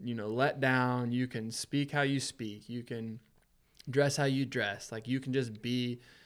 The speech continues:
um, the person that you are, and, and you f-, should not feel judgment here." And so we hope that, it doesn't always happen that way, but we hope that at least a couple hours a week,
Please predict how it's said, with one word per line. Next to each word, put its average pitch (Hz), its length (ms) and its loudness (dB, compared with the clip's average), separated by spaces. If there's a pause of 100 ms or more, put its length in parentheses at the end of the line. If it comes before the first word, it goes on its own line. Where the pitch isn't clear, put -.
(180)
um, 113 280 -4
the 113 80 0
person 120 640 -2
that 113 160 -4
you 113 160 -2
are, 120 320 0 (100)
and, 110 320 -8
and 117 140 -6
you 117 200 -4
f-, - 220 -18
should - 240 -6
not 120 200 -4
feel 117 100 -2
judgment 113 460 -4
here." 110 320 -6 (100)
And 113 200 -8
so 117 280 -2 (420)
we 143 200 4
hope 165 320 8
that, 131 280 2
it 139 60 0
doesn't 156 220 4
always 151 160 2
happen 127 260 2
that 107 140 -2
way, 120 100 0
but 127 160 0
we 131 100 0
hope 147 200 4
that 135 100 2
at 110 80 -2
least 143 220 0
a 123 40 -2
couple 135 280 0
hours 131 240 2
a 120 80 0
week, 127 500 -2